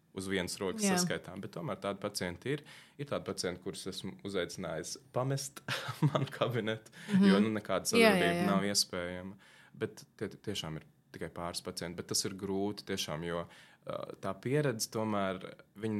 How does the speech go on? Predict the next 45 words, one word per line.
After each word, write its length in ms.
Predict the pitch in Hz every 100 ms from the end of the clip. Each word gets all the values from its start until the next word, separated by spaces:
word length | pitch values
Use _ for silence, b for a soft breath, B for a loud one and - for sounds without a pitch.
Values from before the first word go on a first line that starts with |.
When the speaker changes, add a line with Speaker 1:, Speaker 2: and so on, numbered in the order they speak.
| 98
Speaker 1:
nebeidzas 540 | 82 73 85 - - -
tad, 120 | - 95
kad 120 | -
pacients 360 | 92 - 80 95
iziet 280 | 92 82 -
ārā. 360 | 90 87 85
Tas 200 | 185 -
Speaker 2:
Jā. 60 | 175
Speaker 1:
tevī 200 | 101 90
sēž 420 | 85 - 92 87 90
iekšā 240 | 87 - -
Speaker 2:
Jā. 80 | 185
Speaker 1:
tomēr, 300 | 175 175 170
un, 180 | 185 - b b
un 60 |
tā 100 | 92
sajūta, 380 | 92 110 101 95 - -
ko 120 | 104
varbūt 320 | 85 85 73 95
es 160 | -
nepareizi 560 | 113 107 110 101 98 107
izdarīju, 500 | 107 101 95 92 92
kā 300 | - 90 95
es 140 | -
varbūt 340 | 113 110 107 107
varēju 400 | 113 104 101 98
Speaker 2:
Mhm. 60 |
Speaker 1:
pareizāk 500 | 107 101 95 98 92
šo 160 | 92 98
situāciju 1040 | - 104 101 92 - 92 90 90 92 -
risināt, 460 | 98 104 107 95 95 - b b b b -
ā, 260 | - - -
un 140 | 101 98 - _ _ _ _ -
tās 200 | 95 -
atmiņas 320 | 92 92 -
tomēr 280 | - 82 -
paliek. 320 | - - - - -
Speaker 2:
Jā, 120 | 202 190
man 100 | 180
liekas, 140 | 185
ka 80 | 190
tas 140 | 180
ir 60 | 170
visgrūtākais, 840 | 160 160 165 175 156 151 143 -
un 180 | 165 160